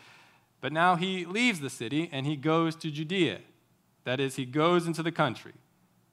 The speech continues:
He probably goes east towards the Jordan River. Why that direction? Well, 'cause the end of the verse tells us that Jesus begins baptizing in the area.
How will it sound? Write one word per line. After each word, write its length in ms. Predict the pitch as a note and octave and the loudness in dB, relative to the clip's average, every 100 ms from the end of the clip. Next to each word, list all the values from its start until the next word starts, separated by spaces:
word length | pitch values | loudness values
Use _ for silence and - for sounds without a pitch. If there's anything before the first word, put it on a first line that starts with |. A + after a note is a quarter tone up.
| _ _ | _ _
He 80 | - | -14
probably 300 | - F3+ C3 | -4 -4 -2
goes 240 | B2 A#2+ F3+ | -4 -6 -6
east 240 | C3 - | -8 -8
towards 300 | A2 G2+ F#2 | -8 -8 -8
the 80 | G2+ | -12
Jordan 300 | G2+ F#2 F#2+ | -10 -10 -8
River. 300 | C3+ - - _ _ _ _ _ _ _ _ _ _ - - | -8 -10 -16 _ _ _ _ _ _ _ _ _ _ -18 0
Why 160 | C#3+ | 2
that 240 | C#3+ E3 D#3 | 4 2 2
direction? 480 | A2 F#2 - C#3 _ _ _ _ _ _ | -6 -10 -16 -20 _ _ _ _ _ _
Well, 460 | - F#2+ G#3 - _ _ _ _ | -8 -4 -4 -4 _ _ _ _
'cause 160 | F#2+ | -12
the 100 | G2+ | -6
end 80 | C#3+ | -4
of 80 | G3+ | -4
the 40 | |
verse 220 | A2+ G2 - | -6 -6 -8
tells 300 | F#2+ G2+ C#3+ | -6 -6 -6
us 160 | F3+ | -8
that 220 | B2 A#2 | -6 -8
Jesus 600 | G#2+ F3 F3+ A2+ D3+ - - _ _ _ - | -6 -6 -4 -6 -8 -10 -18 _ _ _ -6
begins 500 | D3 G3 A#3 A#3 - - | -2 0 -2 -4 -12 -20
baptizing 960 | F#2+ D3+ D#4 - - A2+ F2+ - F2 - _ _ _ _ _ | -6 -2 -2 -4 -4 -2 -4 -8 -18 -20 _ _ _ _ _
in 180 | B2 A2 | -8 -8
the 140 | F#2+ | -8
area. 380 | F#2 E2+ E2 - | -8 -10 -14 -20